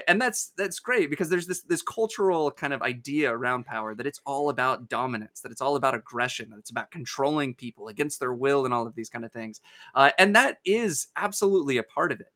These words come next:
There are ways of using power that are very forceful, that are very aggressive and dominant. Um, but you have to remember that power is also at play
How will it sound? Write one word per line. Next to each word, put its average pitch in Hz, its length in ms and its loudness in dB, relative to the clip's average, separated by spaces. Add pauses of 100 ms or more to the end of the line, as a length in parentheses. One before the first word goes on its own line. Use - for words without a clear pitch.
(120)
There 135 200 4
are 151 220 6
ways 139 380 0
of 117 120 -8
using 131 380 -6
power - 320 -20
that 110 100 -20
are 113 60 -10
very 123 220 -4
forceful, - 640 -6
that 110 100 -14
are 110 80 -8
very 131 400 2 (260)
aggressive 117 680 2
and 110 120 -8
dominant. 120 540 0 (320)
Um, 123 320 2 (240)
but 175 240 2
you 160 80 -4
have 170 360 -6
to 202 80 -6
remember 151 520 2
that 117 200 -2 (760)
power 180 420 8
is 147 300 2
also 151 340 4
at - 160 -4
play 143 400 -6